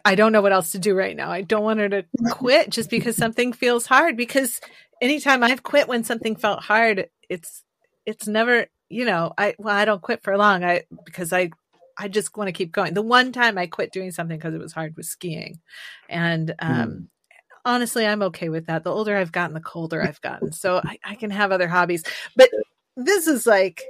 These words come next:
Speaker 1: we hadn't even started into P E class. And I was like, You can't just
Speaker 2: Right.
Speaker 1: You can't just give
Speaker 2: Right,
Speaker 1: up on
Speaker 2: right.
Speaker 1: yourself like that,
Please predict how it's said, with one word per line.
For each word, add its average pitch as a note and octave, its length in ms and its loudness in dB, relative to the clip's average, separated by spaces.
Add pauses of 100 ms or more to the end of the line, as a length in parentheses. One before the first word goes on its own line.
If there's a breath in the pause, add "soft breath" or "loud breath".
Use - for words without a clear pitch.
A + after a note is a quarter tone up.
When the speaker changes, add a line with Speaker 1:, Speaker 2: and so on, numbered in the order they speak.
(160)
Speaker 1:
we E4+ 80 -4
hadn't D4+ 200 0
even G#3 220 -4
started B3 600 0
into F#3+ 320 -2
P G3 120 -8 (200)
E G#3 60 -10
class. F3 400 -8
And D#3 100 -14
I D#3+ 40 -8
was E3 160 -12
like, D3+ 200 -10
You F3 80 -16
can't E3+ 280 -12
just - 560 -14
Speaker 2:
Right. G#2+ 300 -6 (680)
Speaker 1:
You - 140 -20
can't G#3 320 -12
just - 280 -10
give F3 120 -6
Speaker 2:
Right, C#3 80 2
Speaker 1:
up C4+ 180 4
on A3 140 -8
Speaker 2:
right. F#3+ 40 -12
Speaker 1:
yourself E3 440 -2
like E3+ 260 -4
that, E3+ 320 -6